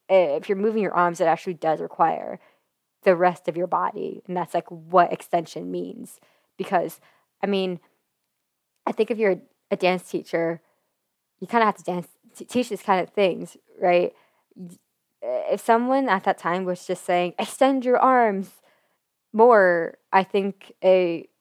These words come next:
it wouldn't have really made sense, because to a sixth grader who doesn't really know any better, extending your arms really just means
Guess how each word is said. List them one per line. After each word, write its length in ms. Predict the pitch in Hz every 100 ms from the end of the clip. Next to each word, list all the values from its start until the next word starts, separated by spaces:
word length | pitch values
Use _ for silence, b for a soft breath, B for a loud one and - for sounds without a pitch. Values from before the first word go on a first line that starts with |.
| _ -
it 160 | 196
wouldn't 320 | 185 208 214 202
have 240 | 202 180
really 260 | 190 190 190
made 220 | 180 180
sense, 400 | 202 190 165 - -
because 360 | 170 180 175
to 140 | - 175
a 60 |
sixth 380 | 165 - - -
grader 380 | - 180 185 208
who 120 | 190
doesn't 280 | 165 170 165
really 160 | 175 175
know 140 | 240
any 140 | 226 170
better, 260 | 180 185
extending 580 | - - - 254 269 262
your 160 | 208 185
arms 320 | 214 185 -
really 220 | 208 214
just 160 | 190 196
means 360 | 220 185 165